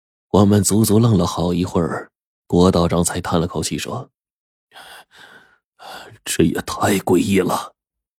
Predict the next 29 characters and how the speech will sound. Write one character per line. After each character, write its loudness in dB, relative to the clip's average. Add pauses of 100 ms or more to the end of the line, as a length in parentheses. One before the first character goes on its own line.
(560)
更 2
诡 0
异 2
的 -4 (200)
还 -2
在 -2
那 2
边。 -10 (680)
黄 4
队 2
这 2
时 -2
候 0
一 2
句 -2
话， -4 (260)
把 2
我 4
们 4
所 4
有 6
人 0
都 -4 (100)
提 -2
得 -2
愣 4
了 -2
一 -2
下。 -6